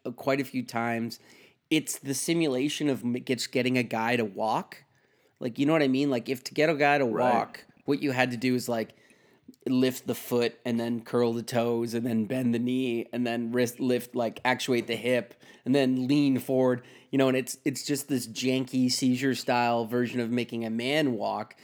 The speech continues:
Speaker 1: You know, some of it you want to be assumed.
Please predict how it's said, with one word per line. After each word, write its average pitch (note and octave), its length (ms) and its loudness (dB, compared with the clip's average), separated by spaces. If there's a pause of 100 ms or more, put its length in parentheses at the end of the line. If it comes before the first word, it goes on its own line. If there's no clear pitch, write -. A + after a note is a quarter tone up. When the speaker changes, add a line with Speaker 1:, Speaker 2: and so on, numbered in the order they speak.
(220)
Speaker 1:
You C3 100 0
know, B2+ 80 4
some E3+ 320 2
of C#3+ 100 -6
it C3 140 0
you B2+ 160 -2
want B2 280 0
to A#2+ 100 -6
be A2+ 380 -2
assumed. A#2+ 760 0